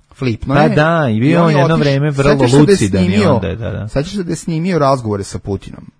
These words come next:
Speaker 1: Bar se tako i, mislim, i
Speaker 2: Da,
Speaker 1: zove
Speaker 2: jel to je,
Speaker 1: dokument.
Speaker 2: jel to njemu bio punk kao u odnosu na,
Speaker 1: To je
Speaker 2: na,
Speaker 1: naravno
Speaker 2: na
Speaker 1: R T S emitovao,
Speaker 2: Da, a pa keve.
Speaker 1: jer R T S jedva dočekao da pokaže Putina kao nekakvog,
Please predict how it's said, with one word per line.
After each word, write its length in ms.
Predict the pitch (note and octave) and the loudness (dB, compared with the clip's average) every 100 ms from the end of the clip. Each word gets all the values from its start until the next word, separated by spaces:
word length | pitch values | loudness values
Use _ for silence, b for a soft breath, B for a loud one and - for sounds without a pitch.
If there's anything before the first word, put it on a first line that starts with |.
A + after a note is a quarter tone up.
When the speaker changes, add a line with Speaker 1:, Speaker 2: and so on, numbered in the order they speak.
| _ - | _ -6
Speaker 1:
Bar 100 | B2 | -6
se 120 | - | -4
tako 220 | B2+ C#3+ | -6 -2
i, 60 | C#3 | -4
mislim, 260 | C3 B2 | -4 -4
i 20 | |
Speaker 2:
Da, 60 | F#3 | -2
Speaker 1:
zove 260 | A3 A2 A2+ | 0 0 0
Speaker 2:
jel 80 | |
to 60 | G#2+ | -4
je, 120 | - - | -6 -2
Speaker 1:
dokument. 380 | B2 A#3 A3+ | 0 2 4
Speaker 2:
jel 80 | E3 | 4
to 140 | A#3+ A3 | 4 4
njemu 180 | G3+ F#3 | 4 4
bio 160 | G3 | 4
punk 480 | - B2+ B2 B2+ C3 | 4 2 4 4 0
kao 300 | - - G2 | -4 0 2
u 140 | G2 F#2+ | 4 2
odnosu 440 | F#2+ A2 - G#2+ | 2 0 0 -2
na, 280 | F#2+ F#2 F#2+ | -2 -2 -2
Speaker 1:
To 140 | - G#3+ | 0 2
je 60 | |
Speaker 2:
na, 60 | F#3 | 4
Speaker 1:
naravno 280 | E3+ F#3 D#3 | 4 4 2
Speaker 2:
na 80 | |
Speaker 1:
R 100 | C#3 | 2
T 140 | C3+ B2+ | 2 0
S 200 | C3 A2 | 0 -2
emitovao, 560 | G2 G2+ - C3+ E3 | -6 -4 -2 0 -2
Speaker 2:
Da, 80 | G3 | -6
a 40 | - | -10
pa 100 | - | -14
keve. 320 | - - - | -18 -18 -8
Speaker 1:
jer 160 | A#2+ A2+ | -2 0
R 120 | B2 | 0
T 120 | B2 | -2
S 140 | C#3 C3 | -4 -4
jedva 160 | B2 | -4
dočekao 420 | A#2+ G#2 E3+ - A2+ | -2 -4 -4 -4 -2
da 100 | - | 0
pokaže 400 | B2+ D3+ C3 B2 | -2 0 -2 -2
Putina 400 | C3+ B2 A2 G#2+ | -4 -4 -6 -6
kao 300 | G2+ G#2+ G#2 | -4 -2 -2
nekakvog, 560 | A2 G2+ G2 G2+ - | -6 -6 -6 -8 -10